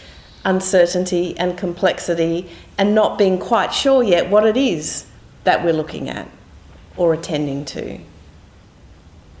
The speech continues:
Mature discernment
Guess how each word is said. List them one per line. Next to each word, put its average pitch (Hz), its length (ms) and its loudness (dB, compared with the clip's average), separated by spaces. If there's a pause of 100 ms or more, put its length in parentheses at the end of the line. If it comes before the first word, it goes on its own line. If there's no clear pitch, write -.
(3250)
Mature 311 400 2
discernment 247 880 2